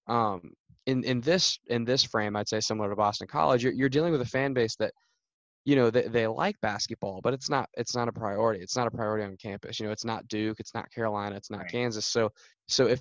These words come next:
Speaker 1: if the basketball team isn't winning consistently and really making noise, unfortunately, you get an apathetic fan base.
Speaker 2: Yep.
Speaker 1: So, so this year, eh, to be honest with you, it's just been kinda hard to get a gauge on,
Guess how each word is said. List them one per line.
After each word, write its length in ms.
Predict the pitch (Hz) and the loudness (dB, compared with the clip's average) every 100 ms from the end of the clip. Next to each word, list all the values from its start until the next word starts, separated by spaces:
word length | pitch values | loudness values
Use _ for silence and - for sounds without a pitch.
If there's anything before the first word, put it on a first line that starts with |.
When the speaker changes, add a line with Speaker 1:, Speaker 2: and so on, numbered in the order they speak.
| - | 0
Speaker 1:
if 160 | 135 - | -4 0
the 100 | 123 | 0
basketball 540 | 127 147 - 151 143 | 2 0 -2 0 0
team 240 | - 131 123 | 0 -2 0
isn't 340 | 117 95 95 | -2 -4 -6
winning 400 | 101 110 127 135 - | -6 -4 -4 -6 -8
consistently 760 | 101 - 107 - 120 127 123 | -8 -6 -4 -2 -2 0 0
and 160 | 110 101 | 0 -2
really 240 | 110 113 | -2 -2
making 400 | 113 110 104 98 | -2 -2 -6 -8
noise, 540 | 95 98 113 165 - - _ _ - | -8 -6 -4 -4 -6 -10 _ _ -4
unfortunately, 600 | 117 - 196 196 147 120 | -4 0 2 2 0 0
you 100 | 123 | 2
get 140 | 135 | 2
an 60 | 120 | 2
apathetic 440 | 110 - 107 - | -2 -2 -4 -4
fan 200 | 110 101 | -6 -6
base. 280 | 98 - - _ _ _ | -8 -12 -14 _ _ _
Speaker 2:
Yep. 120 | - | -2
Speaker 1:
So, 320 | - 127 113 - _ _ _ _ - _ | 4 6 6 2 _ _ _ _ -20 _
so 160 | - 143 | 2 2
this 300 | 135 196 - | 4 2 4
year, 220 | 147 165 | 4 4
eh, 180 | 113 104 123 | 4 2 -2
to 100 | 147 | 2
be 140 | 127 | 2
honest 240 | 127 190 - | 2 0 0
with 80 | 120 | -2
you, 60 | |
it's 60 | 117 | 0
just 140 | 156 | -2
been 100 | 214 | -4
kinda 220 | 147 117 | -4 -4
hard 360 | 104 104 131 131 | -2 2 2 2
to 100 | 110 | -4
get 240 | 104 104 - | -4 -4 -4
a 60 | 101 | -12
gauge 560 | - 101 131 143 117 - | -10 -6 -4 -4 -4 -4
on, 400 | 104 101 95 | -2 -2 -6